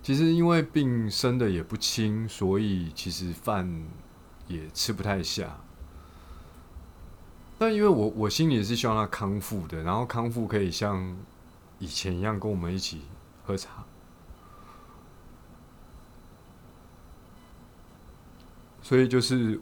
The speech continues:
我每天还是会泡茶给她喝。然后，然后，<sighs> 然后你就会觉得说，你会发现她好像这个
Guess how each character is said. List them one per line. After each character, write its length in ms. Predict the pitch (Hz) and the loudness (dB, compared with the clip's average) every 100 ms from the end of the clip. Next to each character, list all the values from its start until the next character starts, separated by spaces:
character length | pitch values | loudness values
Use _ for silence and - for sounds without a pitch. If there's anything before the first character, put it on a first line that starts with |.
| - | 0
我 80 | 117 | 2
每 180 | 110 | 4
天 140 | 98 110 | 4 2
还 100 | 90 | 2
是 80 | 104 | 0
会 80 | |
泡 220 | 98 98 92 | -2 -2 -2
茶 100 | - | -6
给 180 | - - | -10 -12
她 160 | - | -8
喝。 140 | 147 139 - 214 - - - - - - - - - - - - - - - | -6 -6 -8 -10 -14 -20 -20 -20 -20 -20 -20 -20 -20 -20 -20 -20 -20 -20 -18
然 80 | - | -14
后， 140 | - - - - | -12 -12 -14 -12
然 140 | 87 - | -10 -4
后， 220 | 127 131 - - - - - - - - - - - - - - - - - - - - - - - - - - - - - - - - - - - - - - - - - | -2 -2 -6 -20 -20 -20 -20 -20 -20 -20 -20 -20 -20 -20 -20 -20 -20 -20 -20 -20 -20 -20 -20 -20 -20 -20 -20 -20 -20 -20 -20 -20 -20 -20 -20 -20 -20 -20 -20 -20 -20 -14 -4
<sighs> 960 | - - - - - - - - - | -2 -2 -6 -8 -12 -14 -18 -20 -2
然 100 | 139 | 6
后 100 | 170 | 6
你 40 | 156 | 8
就 80 | |
会 80 | 175 | 6
觉 140 | - 123 | 6 6
得 120 | 113 | 6
说， 300 | 127 135 165 - - - - - - - | 6 4 2 -6 -20 -20 -20 -20 -18 -2
你 100 | 113 | 2
会 100 | 151 | 4
发 160 | 156 | 4
现 240 | 151 156 139 | 4 2 2
她 140 | 147 | 2
好 160 | 120 90 | 2 0
像 500 | 113 113 107 101 92 | 0 -2 -2 -4 -4
这 120 | 110 | -2
个 460 | 98 92 87 90 | 0 0 -2 -4